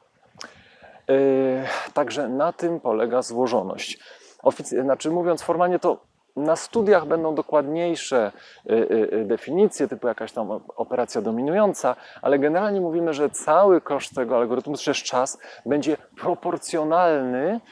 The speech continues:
do jakiejś funkcji, y, liniowej lub kwadratowej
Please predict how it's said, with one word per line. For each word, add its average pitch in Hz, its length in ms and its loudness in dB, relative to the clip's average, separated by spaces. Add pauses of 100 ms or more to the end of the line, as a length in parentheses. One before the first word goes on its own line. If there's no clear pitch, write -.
(160)
do 131 140 6
jakiejś 185 540 2
funkcji, 147 800 -4 (300)
y, 117 300 4
liniowej 165 440 2
lub 131 180 0
kwadratowej 143 680 4